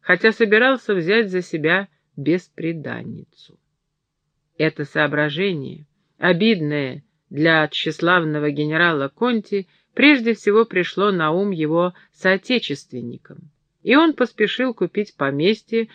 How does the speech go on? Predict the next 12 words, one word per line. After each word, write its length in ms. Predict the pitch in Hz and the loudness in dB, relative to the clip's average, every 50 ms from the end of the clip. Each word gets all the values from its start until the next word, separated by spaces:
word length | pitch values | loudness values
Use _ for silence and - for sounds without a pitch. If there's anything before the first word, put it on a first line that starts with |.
| - - - | -18 -16 -4
заплатив 600 | 170 175 185 170 185 185 170 160 - - 262 226 | 0 0 0 2 2 2 2 2 0 -4 -4 0
за 180 | 208 220 220 | 2 2 2
него 220 | 214 214 208 196 185 | 4 2 0 0 0
наличными 760 | 175 156 147 147 151 202 226 220 - - 208 202 196 196 196 | 0 0 0 0 0 -2 -2 -4 -6 -6 -4 -2 -2 -2 -2
больше 480 | 185 151 139 160 196 208 - - 214 - | -2 -2 -2 -2 -2 -2 -4 -6 -8 -8
трёхсот 560 | - 151 139 139 139 - - 151 165 170 _ | -6 -6 -6 -6 -6 -8 -6 -6 -6 -6 _
тысяч 460 | - 143 139 - - 147 - - - _ | -8 -8 -8 -6 -8 -10 -10 -12 -14 _
франков. 520 | - 135 131 120 - - _ _ - _ _ _ _ _ _ _ _ _ _ _ _ _ _ _ - | -8 -8 -6 -6 -8 -12 _ _ -20 _ _ _ _ _ _ _ _ _ _ _ _ _ _ _ -6
Но 180 | 143 151 160 165 | -2 0 2 2
у 40 | |
него 260 | 170 175 180 180 202 196 | 4 4 4 4 2 2
самого 560 | - - 196 196 190 190 202 233 254 262 | 2 0 2 2 4 4 4 2 2 0